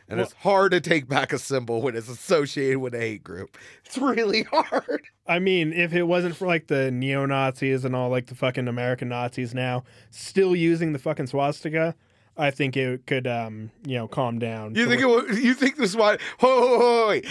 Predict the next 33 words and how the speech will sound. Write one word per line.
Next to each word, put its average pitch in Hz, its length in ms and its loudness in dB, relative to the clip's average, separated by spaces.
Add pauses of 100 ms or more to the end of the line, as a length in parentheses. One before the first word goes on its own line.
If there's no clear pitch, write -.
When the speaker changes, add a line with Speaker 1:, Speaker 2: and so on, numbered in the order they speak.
(100)
Speaker 1:
So 214 140 0
you're 254 220 4
saying 240 520 0 (220)
if 175 120 -2
it 220 80 2
wasn't 202 320 0
for 202 100 0
racial 196 320 2
groups, 170 440 0 (180)
the 180 100 0
swastika 175 480 0
could 156 160 -6
make 165 160 -2
a - 60 -20
comeback? 120 560 -8
Speaker 2:
Yeah. 330 220 0 (420)
Yeah, 185 200 -4 (140)
absolutely. 143 480 -2
Speaker 1:
And, 190 120 2
and 170 160 -2
I 175 180 2
am 190 220 0
also 202 500 0
making 151 420 -2
the 147 80 -4
statement, 151 480 -4
if 147 180 -4
it's, 143 260 -4 (100)
it's 143 240 -4
because 214 540 -4
of 175 160 0
racial 147 360 -2
groups 135 380 -4